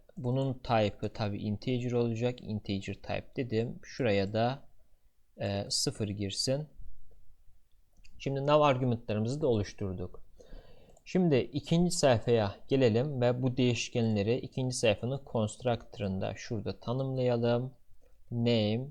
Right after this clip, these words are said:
türü string olacak ve bir tane de age olacak. Bunun türü de integer olacak. Ve bunları şurada ekrana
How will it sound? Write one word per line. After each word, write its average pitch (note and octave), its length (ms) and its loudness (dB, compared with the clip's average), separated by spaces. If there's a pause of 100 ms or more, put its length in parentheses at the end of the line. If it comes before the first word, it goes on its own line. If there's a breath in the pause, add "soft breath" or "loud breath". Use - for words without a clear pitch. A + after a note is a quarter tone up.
(600)
türü G2+ 240 0
string - 500 -6
olacak B2+ 720 0 (880)
ve A2+ 460 2
bir A#2+ 120 -4
tane G#2 300 0
de B2 200 2
age A2+ 380 0
olacak. G#2+ 360 0
Bunun A2+ 200 0
türü G#2 260 -6
de C3 140 -2
integer A2 560 -2
olacak. F#2+ 540 -4 (320 loud breath)
Ve C3+ 100 2
bunları C3+ 340 2
şurada A#2+ 320 -2
ekrana G2+ 480 -2